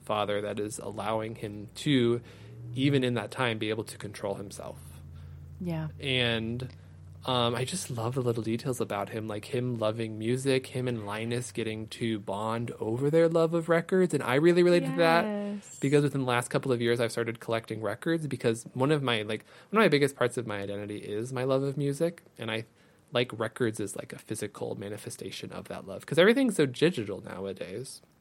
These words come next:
Speaker 2: Mm-hmm.
Speaker 1: But I like, I like hardback books. I like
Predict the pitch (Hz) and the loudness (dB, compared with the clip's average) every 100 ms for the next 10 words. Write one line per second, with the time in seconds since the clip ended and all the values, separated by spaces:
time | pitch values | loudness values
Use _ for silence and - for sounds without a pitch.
0 | - 208 175 185 175 202 - 135 143 127 | -2 2 2 2 0 -4 0 6 6 6
1 | 127 123 135 123 120 117 139 127 - 120 | 2 2 2 4 4 2 4 2 2 -2
2 | 110 120 113 | 0 0 -2